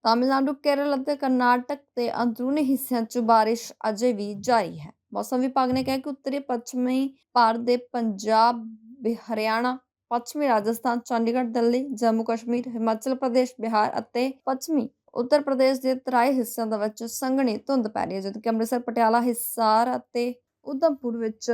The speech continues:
ਧੁੰਦ ਕਾਰਨ ਵਿਜ਼ੀਬਿਲਟੀ ਜ਼ੀਰੋ ਮੀਟਰ ਦਰਜ ਕੀਤੀ ਗਈ। ਦਿੱਲੀ ਦੇ ਸਫਦਰਗੰਜ, ਪਾਲਮ ਅਤੇ ਹੋਰ ਥਾਵਾਂ ਤੇ ਵਿਜ਼ੀਬਿਲਟੀ ਦੋ ਸੌ ਤੋਂ ਤਿੰਨ ਸੌ ਮੀਟਰ ਤੱਕ ਡਿੱਗ ਗਈ ਹੈ।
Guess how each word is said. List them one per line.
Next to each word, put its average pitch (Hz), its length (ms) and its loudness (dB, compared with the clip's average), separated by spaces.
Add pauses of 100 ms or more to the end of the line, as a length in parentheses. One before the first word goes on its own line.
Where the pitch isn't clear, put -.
(300)
ਧੁੰਦ 262 320 2
ਕਾਰਨ 240 400 0 (400)
ਵਿਜ਼ੀਬਿਲਟੀ 247 540 2
ਜ਼ੀਰੋ 233 400 2
ਮੀਟਰ 254 340 2
ਦਰਜ 226 300 0
ਕੀਤੀ 233 240 -8
ਗਈ। 254 160 -4 (140)
ਦਿੱਲੀ 254 260 2
ਦੇ 226 260 2 (240)
ਸਫਦਰਗੰਜ, 254 760 0 (140)
ਪਾਲਮ 240 360 2 (180)
ਅਤੇ 254 240 -4
ਹੋਰ 269 340 -6
ਥਾਵਾਂ 190 300 -10
ਤੇ - 120 -12
ਵਿਜ਼ੀਬਿਲਟੀ 240 560 2
ਦੋ 220 240 0
ਸੌ 269 180 -4
ਤੋਂ 202 300 -6 (100)
ਤਿੰਨ 269 200 0
ਸੌ 285 180 0
ਮੀਟਰ 208 460 -4 (460)
ਤੱਕ 214 260 0
ਡਿੱਗ 220 380 -2
ਗਈ 165 140 -6
ਹੈ। - 60 -14